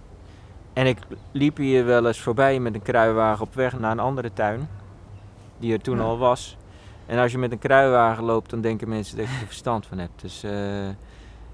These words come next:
Speaker 1: Anita was hier toevallig een keer en toen zei ze: "Nou, wat zou jij doen met,"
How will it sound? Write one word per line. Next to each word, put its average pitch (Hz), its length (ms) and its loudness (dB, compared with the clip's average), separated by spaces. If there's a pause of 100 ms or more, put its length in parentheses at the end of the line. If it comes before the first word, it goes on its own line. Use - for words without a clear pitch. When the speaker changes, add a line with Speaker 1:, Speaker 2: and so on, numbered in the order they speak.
(180)
Speaker 1:
Anita 117 400 -2
was 123 180 2
hier 131 160 -6
toevallig 123 440 -2
een 117 100 -12
keer 120 280 -4
en 110 80 -6
toen 113 120 -12
zei 113 180 -4
ze: 110 60 -6
"Nou, 120 260 -4 (1120)
wat 127 200 -2
zou 113 180 -2
jij 139 260 -4
doen 120 200 -2
met," 104 120 -4